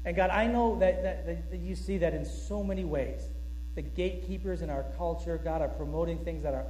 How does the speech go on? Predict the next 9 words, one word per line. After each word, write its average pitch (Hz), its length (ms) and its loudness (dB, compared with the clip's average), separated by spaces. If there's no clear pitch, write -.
ungodly, 147 600 -4
immoral, 151 600 0
often 165 340 -2
degrading 151 640 -2
and 131 100 -4
depleas-, 147 540 -4
uh, 135 240 -4
displeasing 151 520 -4
to - 120 -6